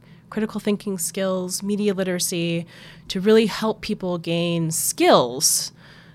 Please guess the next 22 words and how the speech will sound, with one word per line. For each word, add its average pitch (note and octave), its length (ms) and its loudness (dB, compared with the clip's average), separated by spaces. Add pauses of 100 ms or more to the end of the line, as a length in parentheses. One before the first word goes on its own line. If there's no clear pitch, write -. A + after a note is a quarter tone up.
(180)
to F3 360 0
be D3 220 0
able D3 240 -2
to C#3 640 -4 (320)
read G#3+ 280 2
text - 500 -4
with - 180 -12
care. F3+ 440 -12 (420)
But G3+ 80 -4
we A3 140 0
just A#3+ 180 0
don't A3+ 160 -2
really G#3 220 0
trust - 560 -4 (100)
our C#3+ 180 -10
fellow - 280 -10
human - 320 -10
beings - 340 -14
to - 80 -10
always - 240 -12
do - 120 -16
that. - 200 -14